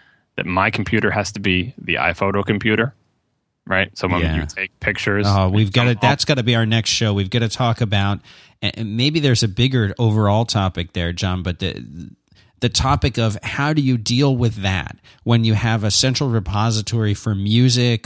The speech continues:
Speaker 2: or pictures or whatever? Like, how do you mitigate that problem when your wife says, "Oh, where's that picture of, of, uh, of the kid when they were two years old and had that green hat on? Uh, I, I want that picture."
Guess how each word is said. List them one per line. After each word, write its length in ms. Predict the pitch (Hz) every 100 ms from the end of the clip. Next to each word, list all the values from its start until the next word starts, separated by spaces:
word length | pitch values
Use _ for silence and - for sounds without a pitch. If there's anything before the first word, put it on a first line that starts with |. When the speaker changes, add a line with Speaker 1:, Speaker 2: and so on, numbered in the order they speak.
| -
Speaker 2:
or 460 | - 95 87 80 78
pictures 540 | - 117 - 113 101
or 80 | 95
whatever? 380 | 92 98 113 98
Like, 160 | 76 -
how 300 | 127 120 127
do 80 |
you 120 | 117 104
mitigate 600 | 101 107 104 98 87 90
that 280 | 87 101 -
problem 440 | 78 76 65 78
when 140 | 98 92
your 100 | 95
wife 280 | 104 117
says, 280 | - 104 98
"Oh, 60 | 107
where's 320 | 107 151 170
that 160 | 165 -
picture 380 | 156 - 147
of, 180 | 131 113 -
of, 280 | 120 113 113
uh, 220 | 110 104 - - -
of 140 | 113 113
the 80 |
kid 380 | 113 - 151 147
when 180 | 127 120
they 140 | 120
were 100 | 117
two 200 | 104 -
years 260 | 131 123 123
old 240 | 127 127
and 100 | 113
had 220 | 101 123 117
that 200 | 110 98
green 300 | 123 139 127
hat 380 | 117 123 131
on? 400 | 113 110 110 107
Uh, 440 | - 101 101 101 -
I, 120 | 98
I 220 | 107 117
want 260 | 120 135 131
that 220 | 120 120
picture." 420 | - - - -